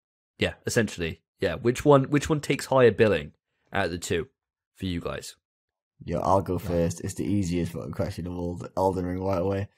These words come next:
Speaker 2: I haven't finished the first Horizon yet. <laughs> I'm good.
Speaker 3: I think you're the,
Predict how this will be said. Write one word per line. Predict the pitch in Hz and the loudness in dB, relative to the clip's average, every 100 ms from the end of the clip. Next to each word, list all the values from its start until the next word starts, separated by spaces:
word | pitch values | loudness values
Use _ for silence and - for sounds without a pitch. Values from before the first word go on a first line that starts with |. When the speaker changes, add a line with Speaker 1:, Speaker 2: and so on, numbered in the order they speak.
| _ _ _ | _ _ _
Speaker 2:
I | - | 4
haven't | 117 127 113 92 | 8 8 6 2
finished | - 98 92 - - | 0 0 0 -2 -6
the | 110 | -6
first | - 92 90 | -4 -6 -4
Horizon | 90 92 98 | -4 -4 -2
yet. | 101 - - | -4 -6 -2
<laughs> | 143 - | 0 4
I'm | 185 131 123 | 8 8 8
good. | 117 107 - - _ _ _ _ - | 6 4 2 -10 _ _ _ _ -6
Speaker 3:
I | 113 | -4
think | 131 101 | -2 -4
you're | 95 | -4
the, | 90 | -6